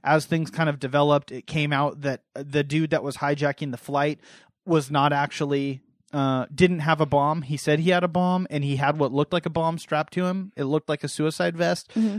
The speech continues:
Speaker 1: but it was actually just a fake suicide <laughs> vest. Um, and it turns out that he was just in some kind of domestic situation with his ex-wife and trying to get her attention, and felt that the best way to get her attention would be to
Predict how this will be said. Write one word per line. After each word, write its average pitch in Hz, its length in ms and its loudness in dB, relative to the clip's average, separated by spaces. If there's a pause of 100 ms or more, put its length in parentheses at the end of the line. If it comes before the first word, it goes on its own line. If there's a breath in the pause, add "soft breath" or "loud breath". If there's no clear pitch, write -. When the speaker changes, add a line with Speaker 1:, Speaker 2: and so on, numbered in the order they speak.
Speaker 1:
but 165 100 4
it 156 60 2
was 147 160 0
actually 147 260 0
just 139 220 -6
a 131 40 -4
fake 139 280 -4
suicide 175 540 0
<laughs> - 0 -
vest. 190 440 0 (520 loud breath)
Um, 139 300 2
and 135 140 -2
it 131 80 -4
turns 156 300 0
out 147 220 6
that 131 140 -4
he 147 220 -4
was 139 220 2
just 139 260 -2
in 143 160 -4
some 147 180 -6
kind 147 180 -2
of 131 120 -6
domestic 139 440 -4
situation 151 520 -4
with 139 140 -6
his 131 160 -6
ex-wife 135 560 -2
and 139 80 -6
trying 143 200 -2
to 131 60 -6
get 131 160 -6
her 131 140 -2
attention, 147 600 -6 (960)
and 151 220 -2
felt 151 300 2
that 147 120 -2
the 147 80 -4
best 131 280 -2
way 139 120 0
to 135 120 -4
get 135 240 -4 (440)
her 135 140 -2
attention 139 480 -4
would 131 180 -6
be 131 200 -4
to 131 380 -2